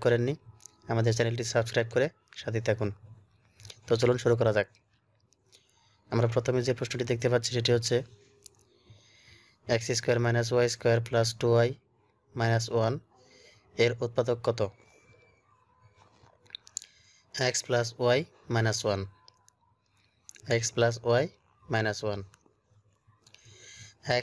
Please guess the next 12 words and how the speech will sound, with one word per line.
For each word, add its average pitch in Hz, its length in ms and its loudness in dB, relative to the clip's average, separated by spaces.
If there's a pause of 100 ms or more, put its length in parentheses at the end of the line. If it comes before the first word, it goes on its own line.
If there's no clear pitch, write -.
(140)
minus 120 320 -2
three 120 260 -2 (200)
into 113 200 -2 (480)
five 117 260 4 (140)
x - 20 -2 (120)
plus 117 220 2 (100)
four 117 180 2 (920)
একটি 117 140 0 (100)
সমকরণের 120 580 0
উৎপাদক 117 380 0 (100)
হলে 107 180 -4 (1080)
সমীকরণটি 120 640 0